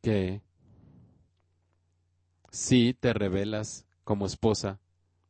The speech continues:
contra la autoridad de tu esposo, basada en el,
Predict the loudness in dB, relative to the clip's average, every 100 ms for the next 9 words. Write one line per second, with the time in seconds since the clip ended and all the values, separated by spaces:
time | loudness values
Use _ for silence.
0 | _ -2 -2 0 -2 -4 -4 -10 _ _
1 | _ _ 0 0 0 -2 -2 -4 -4 -4
2 | -8 -16 _ _ _ -4 -4 -6 -8 -10
3 | -10 -8 -8 -6 -10 -14 -16 _ _ _
4 | _ _ _ _ _ _ _ _ _ _
5 | _ _ _ _ _ -2 0 0 0 0
6 | -4